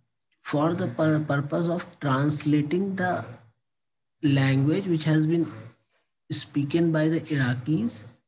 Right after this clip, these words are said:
उनको पता करने के लिए ये कह क्या रहे हैं। और दूसरा जो multinational, अ, nation, अ, forces होती हैं, इसमें अलग-अलग nations के, अ, people होते हैं जो work करते हैं किसी एक commander के अंदर।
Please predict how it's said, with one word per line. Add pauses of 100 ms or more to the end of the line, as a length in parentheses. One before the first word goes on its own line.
(640)
उनको
पता
करने
के
लिए
ये
कह
क्या
रहे
हैं। (360)
और
दूसरा (280)
जो
multinational,
अ,
nation,
अ,
forces
होती
हैं,
इसमें
अलग-अलग (380)
nations
के,
अ,
people
होते
हैं
जो
work
करते
हैं
किसी
एक
commander
के
अंदर।